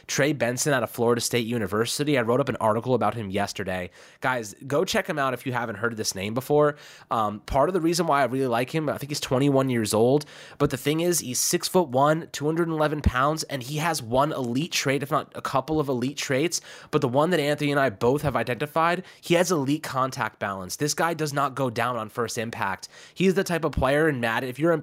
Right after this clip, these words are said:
a Madden player, you rush for two or three yards and your guy falls forward three yards. That's the type of player Trey Benson is. He turns a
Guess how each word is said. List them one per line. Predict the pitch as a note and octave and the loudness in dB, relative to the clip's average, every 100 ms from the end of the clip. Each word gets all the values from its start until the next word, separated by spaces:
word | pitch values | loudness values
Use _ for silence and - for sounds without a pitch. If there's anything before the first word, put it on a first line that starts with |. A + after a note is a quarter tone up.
| - | -4
a | - | -4
Madden | B2+ A#2 C3 D#3 | -2 0 0 -2
player, | - D#3+ E3 F3 - - _ | 0 2 2 0 -6 -20 _
you | C3+ F3 | 0 2
rush | D3 C#3+ | 4 2
for | - E3 | 0 -4
two | - E3 | 2 0
or | |
three | D#3+ D#3+ | 2 0
yards | C3 B2 D3 - | 2 4 2 0
and | C#3 C3+ | -6 -4
your | C#3 | -2
guy | A#2+ C3 | -2 -2
falls | C#3+ - C3 C3 D3 | -6 -2 2 4 2
forward | - A#2+ C3+ D3 | 2 2 4 4
three | - A2 C3 | 0 -4 0
yards. | C3 A#2+ C3 D#3+ - - - - | 2 2 2 0 -6 -14 -16 -4
That's | B2+ - | -2 -2
the | - | -4
type | F3+ F3 E3 | -4 -4 -6
of | D#3 | -6
player | D3 C#3 C#3 | -2 0 0
Trey | - C#3+ | 0 -2
Benson | B2 C3 C3+ A#2+ | 0 -2 -2 -4
is. | F#2 F2+ | -4 -6
He | |
turns | G#2+ D3 D#3 | -6 -2 -2
a | C3+ | -4